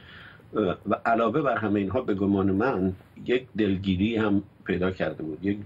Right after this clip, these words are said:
حالت قهر داشت. به گمان من شاه فکر می‌کرد که برای ایران تغییرات عظیمی ایجاد کرده، اه، و فکر نمی‌کرد که این همه مخالفت با او، اه، در جامعه ناگهان بروز بکنه و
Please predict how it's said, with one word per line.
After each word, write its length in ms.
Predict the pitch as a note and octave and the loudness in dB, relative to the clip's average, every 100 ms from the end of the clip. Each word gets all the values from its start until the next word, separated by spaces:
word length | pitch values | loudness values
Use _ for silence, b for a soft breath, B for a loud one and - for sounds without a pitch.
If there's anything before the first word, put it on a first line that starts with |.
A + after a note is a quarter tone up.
| - | -4
حالت 480 | G2 F2 G2 G#2+ - | -2 0 -2 -4 -4
قهر 340 | - G#2 G2+ G2 | 0 0 0 -4
داشت. 320 | - - - - - - - | -8 -8 -10 -18 -20 -18 -10
به 80 | F#2 | -6
گمان 280 | F2 F2 F2+ | -2 0 2
من 180 | G2 | 2
شاه 220 | F#2+ G#2+ F#2 | 0 0 -2
فکر 240 | G#2 F#2+ - | -2 -4 -6
می‌کرد 360 | G2 G2+ F2+ | -4 -4 -4
که 320 | - F#2+ E2+ - B B B B | -2 -2 -2 -6 B B B B
برای 340 | F2+ F2+ F2+ F2 | -2 2 2 0
ایران 400 | D#2+ F2 F#2 E2+ | -2 0 0 0
تغییرات 760 | F2 D#2 E2 F2 F2 - - | -2 -2 -2 0 -2 -4 -8
عظیمی 400 | G2 F#2 G2 G2+ | -6 -2 2 2
ایجاد 340 | F#2+ F#2+ F#2 F2+ | 0 0 -2 0
کرده، 440 | F2+ E2+ F2+ D#2 - B B B B - | -2 0 0 -4 -8 B B B B -2
اه، 100 | F#2+ E2+ - F2+ | 0 0 -4 0
و 200 | F#2 F2+ - | 2 0 -2
فکر 340 | - G#2 B2 | -4 -2 2
نمی‌کرد 500 | A2 F#2 - D#2+ D2+ - | 2 0 0 -2 -4 -8
که 100 | D2+ | -6
این 240 | A2 G2 | 0 0
همه 340 | G2 F2 F#2 | 0 0 0
مخالفت 640 | F2 D#2 - E2 - F2+ - | 0 -2 -6 -6 -2 -2 -2
با 100 | D#2+ | -4
او، 320 | E2 F#2 F2+ - - E2+ | 0 0 0 -8 -12 -6
اه، 180 | D2+ D2+ - - D3+ | -4 -6 -10 -14 -6
در 140 | - | -4
جامعه 600 | F2 F#2 E2 D#2 F2 F2+ F2+ B B B - | -2 0 0 0 0 0 -2 B B B -2
ناگهان 560 | F#2+ F2+ F2 E2+ F2+ | 0 0 -2 -2 -2
بروز 360 | F2+ F2+ G2+ F#2+ | -2 -2 -2 -2
بکنه 380 | F#2+ G2 F#2 F2 | -8 -4 -2 -2
و 280 | E2 D#2 | 0 0